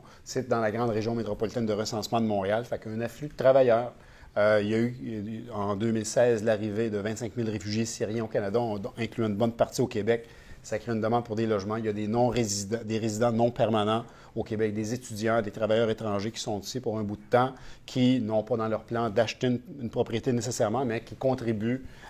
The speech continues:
à une demande de logement locatif. Aussi, il y a des enjeux d'accès à la propriété qui font en sorte que les gens, un nouveau ménage égale une demande pour un nouveau logement. À ce moment-là, on ne peut pas acheter, ben, on va se tourner vers la location. Et on en parlait précédemment, les millénarios,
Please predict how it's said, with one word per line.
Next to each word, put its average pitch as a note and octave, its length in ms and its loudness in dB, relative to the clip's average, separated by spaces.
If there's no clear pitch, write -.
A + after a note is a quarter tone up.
à A2+ 120 6
une A2+ 120 0
demande A2+ 300 4
de A2+ 80 4
logement A2 340 2
locatif. A2 600 -4
Aussi, A2 280 -2
il B2+ 80 0
y - 20 4
a A2+ 60 4
des A2+ 180 0
enjeux A#2 300 0
d'accès A#2 300 2
à - 20 8
la A#2+ 80 4
propriété G#2 460 -4
qui - 80 -14
font B2 200 0
en G#2+ 80 2
sorte C3+ 340 2
que C#3 100 0
les A#2 260 0
gens, B2+ 300 0
un A#2 120 -2
nouveau A#2 240 2
ménage A#2+ 440 4
égale A#2+ 360 2
une A2+ 120 -4
demande A#2 360 0
pour A2 180 0
un A2+ 60 0
nouveau A2+ 260 2
logement. A2+ 440 4
À A2 60 -6
ce - 140 -12
moment-là, A2+ 240 -2
on B2 100 2
ne G#2+ 60 -4
peut A2+ 100 -4
pas A#2 160 4
acheter, D#3+ 300 -2
ben, B2+ 180 2
on A2+ 80 -2
va A2+ 120 -2
se - 60 -12
tourner B2 220 0
vers A#2 160 2
la A#2 80 4
location. A#2+ 560 0
Et B2 80 0
on B2 140 4
en B2+ 100 4
parlait B2 240 6
précédemment, B2 560 0
les A#2+ 160 -2
millénarios, B2 640 2